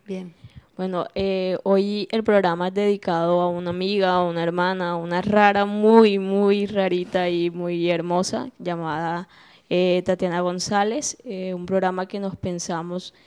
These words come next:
Speaker 2: eh, en el marco de el, el desarrollo del programa, eh, Poderosas sin Capas, mucho antes de, de saber que Tati volaría. Eh, un programa muy sentido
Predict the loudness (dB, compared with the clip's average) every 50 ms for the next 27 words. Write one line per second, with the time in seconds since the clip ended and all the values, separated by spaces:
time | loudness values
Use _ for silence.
0 | _ _ _ _ -6 -4 -2 -2 0 -2 -2 -2 -2 -4 -4 -6 -8 -12 -18 _
1 | -10 -4 -2 -2 -2 -2 -2 -4 -4 -4 -6 -6 -4 -4 -2 -2 -2 -2 -2 -4
2 | -4 -6 -6 -8 -6 -4 -4 -4 -2 -2 -4 -4 -6 -6 -8 -10 -12 _ _ -20
3 | -20 _ _ _ _ _ _ _ -4 -2 0 0 0 0 -2 -2 -4 -2 -2 -2
4 | 0 0 -2 -2 -2 -2 -2 -2 -2 0 0 -2 -2 -2 -4 -4 -2 -2 0 0
5 | 0 0 -2 -2 -2 -4 -4 -6 -8 -8 -6 -4 -4 -2 -2 -2 -4 -4 -6 -2
6 | 2 2 4 4 2 0 -4 -4 -6 -6 -8 -8 -4 0 0 0 0 0 -2 -6
7 | -6 -8 -14 _ -10 -8 -6 -6 -6 -4 -2 -2 -2 -2 -2 -4 -6 -6 -8 -6
8 | -4 -4 -4 -4 -4 -4 -4 -6 -8 -6 -6 -4 -4 -4 -4 -6 -8 -10 -8 -6
9 | -4 -2 -2 -2 -2 -4 -6 -6 -6 -8 -8 -6 -6 -4 -2 -2 -2 -2 -4 -4
10 | -4 -4 -4 -4 -4 -6 _ _ _ _ _ -20 _ _ _ _ _ _ _ _
11 | _ _ _ -4 -2 0 0 0 0 0 0 0 0 -2 -2 -2 -2 0 2 2
12 | 2 2 0 -2 -2 -4 -4 -4 -4 -4 -4 -4 -6 -6 -4 -2 0 0 0 0